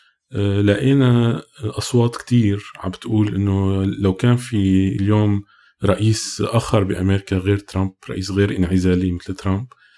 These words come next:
كان الوضع مختلف، كان العالم قدر يشكل جبهة لمواجهة الجائحة، آه، مثل ما صار مع إيبولا. لقينا كتير ناس عم تتحسر على قيادة أوباما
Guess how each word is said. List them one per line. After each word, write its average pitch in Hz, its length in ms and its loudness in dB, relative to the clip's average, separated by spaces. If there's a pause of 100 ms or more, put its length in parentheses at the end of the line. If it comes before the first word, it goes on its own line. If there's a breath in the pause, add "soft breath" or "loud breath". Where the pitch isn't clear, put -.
(180 soft breath)
كان 110 220 4
الوضع 110 320 4
مختلف، 92 420 -4
كان 95 220 0
العالم 98 400 2
قدر 101 220 0
يشكل 95 400 -2
جبهة 95 460 0 (460 soft breath)
لمواجهة 98 920 0
الجائحة، 95 1160 0
آه، 95 520 -2
مثل 107 240 -2
ما 101 120 4
صار 104 300 0
مع 92 200 2
إيبولا. 92 480 0 (420 soft breath)
لقينا 101 360 2
كتير 107 220 0
ناس 107 260 2
عم 92 60 -8
تتحسر - 540 -2
على 87 380 0 (100)
قيادة 101 440 2
أوباما 92 520 0